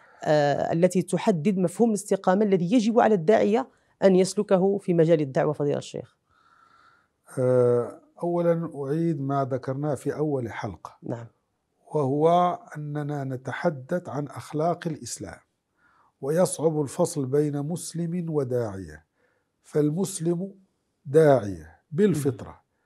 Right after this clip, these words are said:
Speaker 2: داعية بالتعاليم التي يسمعها من دينه، لا يحبس الإسلام عنده، بل يدعه يصل للآخرين. فنحن في المغرب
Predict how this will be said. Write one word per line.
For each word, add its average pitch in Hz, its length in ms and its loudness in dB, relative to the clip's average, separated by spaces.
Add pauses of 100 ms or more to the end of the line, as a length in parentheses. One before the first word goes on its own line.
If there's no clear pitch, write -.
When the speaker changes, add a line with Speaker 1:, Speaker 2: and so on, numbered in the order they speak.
(260)
Speaker 2:
داعية 180 520 4
بالتعاليم 165 880 -2
التي 165 340 -2
يسمعها 160 640 -2
من 156 200 -6
دينه، 101 360 -4 (580)
لا 165 220 2
يحبس 156 460 2
الإسلام 147 600 -6
عنده، 147 680 -4
بل 156 340 0 (420)
يدعه 147 580 2
يصل 147 460 -2
للآخرين. 131 840 -4 (440)
فنحن 147 580 -4 (760)
في - 160 -10
المغرب 156 600 6